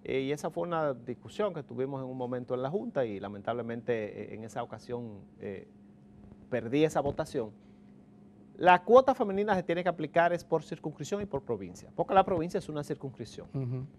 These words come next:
Speaker 1: Cuando tú permites que las provincias pequeñas se agrupen de todas maneras, estás permitiendo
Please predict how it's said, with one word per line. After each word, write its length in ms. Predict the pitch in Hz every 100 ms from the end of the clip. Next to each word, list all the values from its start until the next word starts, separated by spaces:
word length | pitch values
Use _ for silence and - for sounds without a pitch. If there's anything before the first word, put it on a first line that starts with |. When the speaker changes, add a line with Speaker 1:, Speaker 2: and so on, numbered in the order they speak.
| - - - - - - -
Speaker 1:
Cuando 280 | - 170 180
tú 140 | 175 233
permites 640 | 262 247 226 214 180 160
que 100 | 151
las 180 | 143 143
provincias 580 | - - 139 156 175 196
pequeñas 640 | - 202 202 190 151 120
se 240 | - -
agrupen 500 | 127 127 190 190 151
de 80 | 127
todas 260 | 120 143 165
maneras, 400 | 190 180 156 151
estás 240 | 139 - 170
permitiendo 640 | 202 202 202 185 151 151